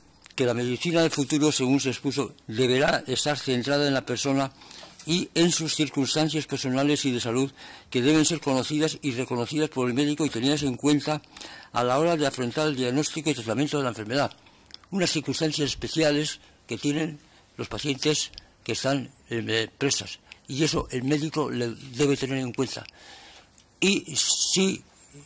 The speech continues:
el médico considera que no, eh, reúne la estructura de la cárcel, las condiciones necesarias para rehabilitar a ese paciente, esas personas tienen que estar fuera de la cárcel,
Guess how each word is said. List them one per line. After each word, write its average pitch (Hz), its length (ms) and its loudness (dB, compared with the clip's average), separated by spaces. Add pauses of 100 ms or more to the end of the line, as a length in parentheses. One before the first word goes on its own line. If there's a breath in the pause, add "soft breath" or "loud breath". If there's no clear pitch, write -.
(420)
el 135 140 0
médico 165 320 2
considera 147 680 2
que 135 180 2
no, 147 440 4 (480 loud breath)
eh, 135 140 0
reúne 135 560 4 (380)
la 113 140 0
estructura 151 600 2
de 143 60 4
la 135 160 2
cárcel, 127 420 -4 (340 loud breath)
las 127 160 -2
condiciones 147 500 2
necesarias 147 580 -2
para 123 320 -2 (200 loud breath)
rehabilitar 123 560 0
a 135 60 0
ese 131 140 -4
paciente, 139 480 -4 (680 loud breath)
esas 175 200 0
personas 165 340 -2
tienen 175 260 0
que 143 80 2
estar 160 340 -2 (320 loud breath)
fuera 190 340 4
de 147 100 2
la 107 100 2
cárcel, - 360 -4